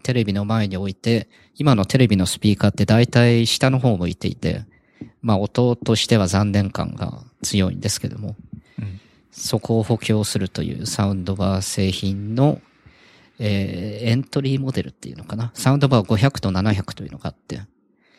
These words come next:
Speaker 1: えー、七百の方はドライバーが七つ、五百の方はドライバー五つかな。まあ、そんな感じの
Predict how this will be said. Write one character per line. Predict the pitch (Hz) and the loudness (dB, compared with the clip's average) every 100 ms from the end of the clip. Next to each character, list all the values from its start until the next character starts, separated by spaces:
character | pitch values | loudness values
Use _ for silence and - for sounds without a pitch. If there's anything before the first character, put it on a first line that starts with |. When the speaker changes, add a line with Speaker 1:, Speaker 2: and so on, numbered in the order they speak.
| _ _ _ | _ _ _
Speaker 1:
え | 127 113 110 | -4 -2 0
ー、 | |
七 | 110 123 131 | 0 2 2
百 | 131 - | 2 0
の | 120 117 | -2 -2
方 | 127 117 | -4 -2
は | 123 | 0
ド | 113 | 2
ラ | 104 101 | 2 2
イ | |
バ | 98 92 | 2 0
ー | 95 | -2
が | 90 | -4
七 | 92 92 | -4 -4
つ、 | 90 - - | -4 -8 -6
五 | 110 | 0
百 | 107 - | 0 0
の | 113 | -4
方 | - | -4
は | 120 | -6
ド | 107 | -2
ラ | 95 | -2
イ | 90 | -4
バ | 87 | -6
ー | - | -10
五 | - | -8
つ | - | -8
か | - | -8
な。 | - 101 | -8 -8
ま | - | -2
あ、 | 117 | -2
そ | - | 0
ん | |
な | 101 | -2
感 | 98 98 | 0 -2
じ | 90 90 | 0 -4
の | 85 113 | -6 -10